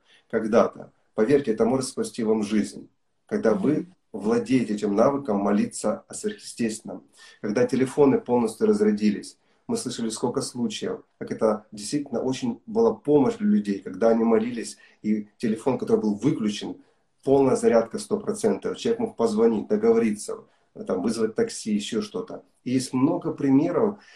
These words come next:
Speaker 1: что это на самом деле всё очень полезно и очень важно. Просто раньше
Speaker 2: Мгм.
Speaker 1: мы этим не занимались,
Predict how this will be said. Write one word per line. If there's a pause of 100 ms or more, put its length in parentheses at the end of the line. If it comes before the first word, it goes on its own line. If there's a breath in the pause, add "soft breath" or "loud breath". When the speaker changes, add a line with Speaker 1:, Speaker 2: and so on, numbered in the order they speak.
Speaker 1:
что
это
на
самом
деле
всё
очень
полезно
и
очень
важно. (420)
Просто
раньше
Speaker 2:
Мгм.
Speaker 1:
мы
этим
не
занимались,